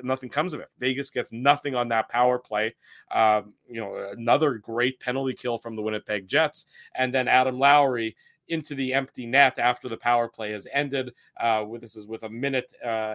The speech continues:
and, uh, and twenty-one seconds to go in the game.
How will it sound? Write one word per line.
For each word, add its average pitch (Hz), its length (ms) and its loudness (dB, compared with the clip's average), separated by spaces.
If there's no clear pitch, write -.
and, 107 380 -6
uh, 104 260 -4
and 104 220 -14
twenty-one 123 640 -4
seconds 117 400 -6
to 110 100 -20
go 117 300 -2
in 113 180 -10
the 104 80 -8
game. 123 460 0